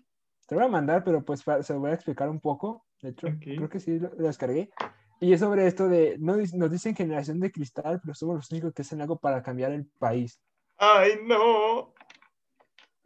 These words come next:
Speaker 1: Y aparece como la raza de Tlatelolco en mil novecientos sesenta y ocho, los cuarenta y tres de Ayotzinapa en el dos mil catorce, Colosio, los que luchaban por la independencia en mil ochocientos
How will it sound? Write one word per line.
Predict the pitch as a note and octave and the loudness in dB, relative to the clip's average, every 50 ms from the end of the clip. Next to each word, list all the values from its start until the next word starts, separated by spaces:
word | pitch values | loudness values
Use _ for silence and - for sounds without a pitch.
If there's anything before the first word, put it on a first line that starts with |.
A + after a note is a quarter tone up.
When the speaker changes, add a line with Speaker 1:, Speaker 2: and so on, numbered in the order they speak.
| _ | _
Speaker 1:
Y | - | 2
aparece | G3 E3 F3 E3+ E3+ F3+ G3+ | 4 4 6 4 4 4 2
como | G#3 G3 - E3+ D#3+ | 0 0 2 2 4
la | D#3 D3+ D3 D3+ | 6 6 6 6
raza | D#3 D3 D3 - G3 | 4 2 0 -2 -4
de | F#3 | -2
Tlatelolco | - E3 D3+ - D#3 C#3+ D3 D#3 D#3+ D#3+ F#3+ F3+ | -2 -2 -2 0 0 2 2 2 0 0 0 -2
en | D#3 D3+ | -2 -2
mil | D#3 D#3 D3+ | -2 -2 -2
novecientos | E3 E3 D3 B2+ C#3+ D3 D#3 E3 D#3 | 0 0 0 -2 -2 -4 -4 -4 -4
sesenta | D#3 - - B2+ - A#2 B2+ | -6 -8 -10 -8 -6 -4 -2
y | C3+ | -2
ocho, | D3 D#3 - - F3 E3+ D#3+ | -2 -2 -2 -2 0 0 2
los | D#3 C#3+ - | 0 -2 -4
cuarenta | - C3+ B2+ B2 B2 B2+ | -4 -6 -4 -4 -6 -6
y | B2 | -4
tres | - C#3 C#3+ C#3+ | -2 -2 -2 -2
de | D#3 D3+ | -2 -2
Ayotzinapa | C#3+ C#3 C3 B2+ - B2+ A#2+ C3 C#3+ D3+ - - D#3+ D#3+ D#3 D3+ | -2 -4 -4 -6 -6 -6 -4 -4 -4 -4 -4 -4 -2 -2 -2 -2
en | D3 C#3 | -4 -6
el | C3 B2 | -6 -6
dos | A#2+ B2 A#2 | -6 -6 -6
mil | B2+ B2 B2 | -6 -6 -6
catorce, | C3+ B2 B2 C3+ C#3+ D#3 D3+ - D#3+ D3 | -6 -6 -6 -6 -6 -6 -6 -6 -8 -8
Colosio, | - - A#2 A#2 B2+ C#3+ D3+ D3 D#3+ D3 | -6 -6 -4 -4 -2 -4 -4 -4 -6 -8
los | C#3 C#3 | -8 -8
que | - C3 | -6 -8
luchaban | A#2+ A2+ - B2+ C3+ C#3 | -6 -6 -6 -6 -6 -6
por | C3 B2+ A#2+ | -4 -4 -4
la | A#2+ | -4
independencia | A#2+ A#2 A2+ A#2+ A2+ A2+ A#2+ A#2+ A#2+ C3+ C3 | -6 -8 -8 -8 -8 -8 -8 -8 -10 -10 -10
en | B2 | -10
mil | B2 B2+ B2 | -8 -8 -8
ochocientos | A#2+ A#2+ - A#2 A2+ B2 A#2+ A2+ - A#2+ - | -8 -8 -10 -10 -10 -10 -10 -10 -12 -16 -18